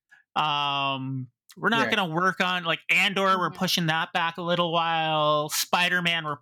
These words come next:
Speaker 1: pushing pause on developing Spider-Man four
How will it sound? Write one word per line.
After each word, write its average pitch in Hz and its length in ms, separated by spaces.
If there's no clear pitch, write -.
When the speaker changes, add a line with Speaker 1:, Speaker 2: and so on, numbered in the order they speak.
Speaker 1:
pushing 170 320
pause 165 400
on 151 100
developing 147 460
Spider-Man 147 580
four 143 720